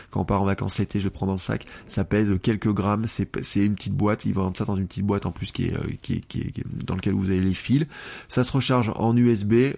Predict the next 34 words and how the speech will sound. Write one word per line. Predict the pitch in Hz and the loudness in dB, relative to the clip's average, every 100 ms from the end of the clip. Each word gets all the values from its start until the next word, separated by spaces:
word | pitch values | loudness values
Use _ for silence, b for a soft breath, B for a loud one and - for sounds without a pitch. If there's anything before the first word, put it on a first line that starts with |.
| - | -8
facilement. | - 123 - 123 113 113 123 - | -2 0 2 2 2 2 0 0
Euh, | 101 | 0
pas | 104 | 2
besoin | 104 113 | 0 2
d'avoir | 107 101 | 2 2
des | 104 | 0
prises | 104 - 110 | 0 0 0
en | 101 | 0
pagaille. | 101 98 101 113 123 B B B | 0 2 4 4 0 B B B
Ça | - | -2
se, | 117 135 | 0 4
vous | 123 117 104 - 113 | 6 4 2 -2 0
mettez | 120 123 123 | 2 4 2
ça | - | -2
sur | 113 110 | 0 0
votre | 104 | 0
téléphone, | 107 104 117 147 - | 0 2 2 0 -2
vous | - 101 | -8 -2
connectez | 117 107 - | 0 0 0
ça, | 101 110 117 | 0 0 0
ça | - | -2
se | - | -2
connecte | 107 107 | 0 0
du | 101 | -2
premier | - 107 | 0 0
coup | - | 0
en | 101 | -2
appuyant | 95 101 | -2 -4
sur | 98 | -2
le | 98 | -2
bouton. | 95 92 110 113 | 0 0 0 -2
C'est | - 98 | -2 -2
pas | 113 | -2
compliqué. | - 101 98 - 98 | -2 -4 -4 -2 -2